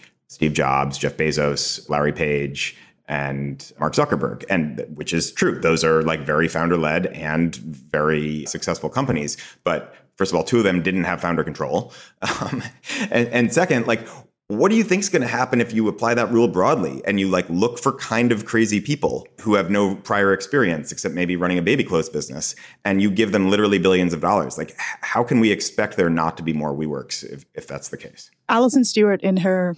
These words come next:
Speaker 2: review of your book in the Washington Post, had a fantastic line, which is, like, she says, "Newman isn't enigmatic. He's just awful in a way that is unfailingly interesting, but never surprising.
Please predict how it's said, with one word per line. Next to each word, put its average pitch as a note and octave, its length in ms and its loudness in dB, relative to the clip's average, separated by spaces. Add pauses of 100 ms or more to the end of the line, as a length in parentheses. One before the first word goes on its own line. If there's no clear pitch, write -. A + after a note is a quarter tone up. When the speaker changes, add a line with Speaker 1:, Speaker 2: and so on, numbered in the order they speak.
(140)
Speaker 2:
review F#3 320 4
of F3+ 80 0
your F#3 80 2
book F3 120 0
in F#3 40 -4
the E3+ 80 -2
Washington E3 340 -4
Post, D#3+ 240 -2
had F3+ 80 -6
a E3+ 60 -4
fantastic - 640 -4
line, D#3 300 -2
which D3 180 -8
is, D3 120 -20
like, D3+ 140 -16
she - 140 -18
says, D3+ 320 -4
"Newman B3 320 8
isn't A3+ 340 6
enigmatic. F#3 540 4
He's F#3+ 180 0
just F#3 220 2
awful F#3+ 320 4
in F#3 80 2
a F3+ 40 0
way F3 220 2
that E3+ 140 2
is E3+ 100 -4
unfailingly F3+ 600 2
interesting, E3 520 -2
but E3+ 160 0
never D#3+ 240 0
surprising. D#3+ 640 -2